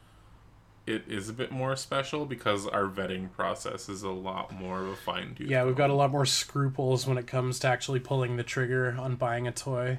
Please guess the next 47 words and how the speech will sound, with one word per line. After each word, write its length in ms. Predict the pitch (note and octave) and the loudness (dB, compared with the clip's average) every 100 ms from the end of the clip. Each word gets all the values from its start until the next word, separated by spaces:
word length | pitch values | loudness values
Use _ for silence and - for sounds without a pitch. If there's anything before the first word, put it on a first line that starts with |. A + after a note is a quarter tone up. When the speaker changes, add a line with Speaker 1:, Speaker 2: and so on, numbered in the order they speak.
| - | -4
Speaker 2:
just 180 | C3+ C3 | -6 -4
because 460 | C#3+ C3+ C3 B2+ A#2+ - - | -4 0 2 2 -2 -8 -6
Speaker 1:
Yeah. 160 | A2+ G#2 | -2 0
Speaker 2:
shit's, 720 | - F#3 - - - - - - | 2 0 -2 -6 -6 -8 -8 -8
shit's 340 | - F#3 - | -4 -4 -4
fucking 380 | - F#3 - D#3+ | -4 -4 -2 -4
expensive, 880 | C3 - - C3+ D#3 - B2 A2+ A#2+ | -2 -8 -2 2 2 0 -4 -8 -10
guys. 520 | A#2+ C#3 D#3+ F3 - - - - | -4 2 2 2 0 -6 -18 -10
<laughs> 260 | F#3+ - | -10 -6
I 40 | A3+ | -4
don't 100 | - | -2
know 140 | D#3 | 4
if 40 | A#2 | 8
you 60 | |
Speaker 1:
Yeah. 680 | G#2+ G#2+ G#2+ G#2+ G#2 G#2 G#2 | 12 12 12 12 10 10 6
Speaker 2:
know 80 | A#2 | 2
this. 240 | C3 - - - - - - - - - - | -8 -10 -14 -20 -20 -20 -20 -20 -20 -20 -18
Speaker 1:
This 260 | - - | -16 -12
is, 160 | A2 G2+ | -10 -4
uh, 560 | G2 F#2+ G#2 G#2+ - A2+ A2 - - - - | -2 0 -2 -4 -6 -8 -10 -18 -20 -20 -18
yeah. 200 | - - - | -16 -16 4
Anyway, 600 | D3+ E3 A#2 G2 F#2+ G2 C3 | 8 8 8 6 4 0 -4
it's, 440 | - C3 - - - - - - - - | -8 -6 -6 -8 -10 -18 -20 -20 -12 -2
but 120 | C#3+ | 6
then 140 | F#3+ | 8
again, 300 | A3+ D3+ C#3+ | 8 10 10
it 160 | A2+ - | 8 6
feels 320 | D3 C3+ B2+ | 2 2 2
like 240 | B2+ A#2 A2 | 2 2 4
whenever 280 | B2 C3 | 2 4
there 160 | B2+ A#2 | 6 6
are 200 | G2+ G2 | 6 4
sales 580 | - B2 A2 A2 A2 G#2+ | 4 2 2 2 0 -2
or, 120 | G2 | -2
like, 180 | G2 G2 | -2 -2
little 260 | G2+ G2+ | -4 -4
secret 440 | G2+ - F#2+ F#2+ - | -4 -6 -6 -8 -6
things 240 | G2 F#2 | -6 -6
that 120 | G2 G2+ | -6 0
happen, 420 | F#2+ F#2+ G2+ F#2+ | 0 0 -4 -6
or 100 | F#2+ | -6
you 80 | F#2 | -8
can 140 | G2+ | -6
get 180 | F#2+ - | -4 -4
something 400 | F#2 F#2 F#2 F#2 | -8 -8 -8 -8
for, 160 | - | -6
like, 380 | F#2+ F#2+ F#2 - | -4 -2 -4 -6